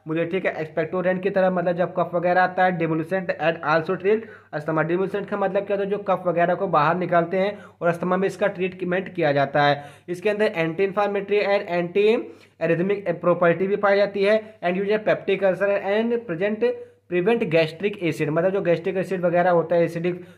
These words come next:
रिफ्लक्स वगैरह होता है, उसको भी ये प्रिवेंट करता है। अब जो हमारी दूसरी ड्रग आती है, वो रूटीन आती है, ठीक है।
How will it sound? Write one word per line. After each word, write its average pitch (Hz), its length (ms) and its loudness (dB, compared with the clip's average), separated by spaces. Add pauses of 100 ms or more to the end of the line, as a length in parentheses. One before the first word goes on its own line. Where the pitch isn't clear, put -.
(120)
रिफ्लक्स 170 360 -2
वगैरह 165 260 2
होता 165 200 2
है, 190 60 4
उसको 180 200 -4
भी 170 120 -2
ये 214 100 2
प्रिवेंट 160 400 -2
करता 156 360 0
है। 139 200 0 (200)
अब 175 100 -4
जो 220 100 2
हमारी 240 180 2
दूसरी 180 380 0
ड्रग 214 220 0
आती 220 200 0
है, 233 60 0
वो 233 80 6
रूटीन 170 460 0
आती 131 220 -2
है, 147 60 0
ठीक 226 220 -4
है। 131 180 -2